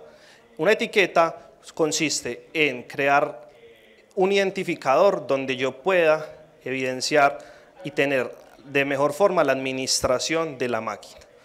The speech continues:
Entonces yo puedo tener quién la instaló, qué sistema operativo tiene, eh, en qué fecha, a qué parte de la compañía hace caso, y todo esto me permite tener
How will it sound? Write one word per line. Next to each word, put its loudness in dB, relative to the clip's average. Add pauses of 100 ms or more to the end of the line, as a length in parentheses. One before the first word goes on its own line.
(160)
Entonces -4
yo -2
puedo 6
tener -2
quién -4
la 2
instaló, 0
qué -2
sistema -4
operativo -4
tiene, -4 (420)
eh, -8 (580)
en -6
qué -4
fecha, 0
a 2
qué 0
parte 4
de 2
la 0
compañía -2
hace -4 (300)
caso, 2
y -6
todo 8
esto 2
me 0
permite 0
tener -4